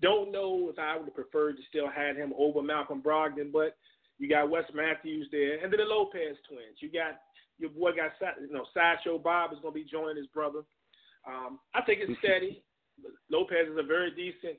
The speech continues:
Speaker 1: um, you know, the Lopez brothers are good, and Robin is a very decent backup. So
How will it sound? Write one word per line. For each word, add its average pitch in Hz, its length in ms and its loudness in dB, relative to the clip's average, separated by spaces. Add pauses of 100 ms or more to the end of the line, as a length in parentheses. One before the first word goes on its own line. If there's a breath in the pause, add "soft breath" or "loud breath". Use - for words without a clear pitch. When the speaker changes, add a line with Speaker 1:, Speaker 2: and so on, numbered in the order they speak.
Speaker 1:
um, 139 400 -6 (240)
you 165 80 -10
know, 131 220 -2 (240 loud breath)
the 147 60 0
Lopez 180 340 2
brothers 170 300 0
are 160 100 -10
good, 170 340 -2
and 151 120 -8
Robin 160 340 2
is 147 80 -12
a 147 40 -10
very 160 260 -4
decent 156 420 -10
backup. 156 420 -6 (100)
So 131 300 -6